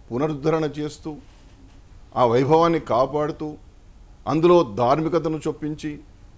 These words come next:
సమాజానికి కావలసినటువంటి మంచిని పెంచినటువంటి దాంట్లో ఈ వర్గాలంతా కూడా కీలకమైనటువంటి పాత్ర పోషించారని చెప్పడంలో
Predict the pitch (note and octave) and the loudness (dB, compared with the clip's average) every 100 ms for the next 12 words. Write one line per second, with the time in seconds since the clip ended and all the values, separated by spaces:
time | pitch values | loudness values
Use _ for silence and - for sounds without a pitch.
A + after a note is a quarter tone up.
0 | - - B2 C#3 F#3+ F#3 F#3+ E3+ E3+ E3 | -20 -10 -2 2 4 2 0 0 2 2
1 | D#3+ E3 D3+ D3+ A2+ G#2 C#3+ F#3 G3+ F#3+ | 2 -4 -6 -6 -6 -4 -4 -4 -4 -4
2 | E3 E3 D#3 C#3+ C#3+ B2 B2+ B2 D#3+ A#2+ | -6 -8 -10 -8 -8 -6 -6 -4 -4 -4
3 | A#2 - - - - - - A#2 A2+ G#2 | -6 -12 -20 -20 -20 -20 -14 -8 -6 -6
4 | C3 C#3+ A#2+ A#2+ A2+ B2 - A#2 C3+ C3 | -6 -6 -6 -6 -6 -8 -10 -10 -10 -10
5 | B2+ A#2+ A2+ G#2+ - G2+ A#2+ G2+ G2+ G2+ | -8 -8 -8 -10 -10 -10 -10 -12 -12 -14
6 | F#2+ G#2 G2 G#2 G#2 A2 C3 | -10 -10 -10 -12 -14 -12 -12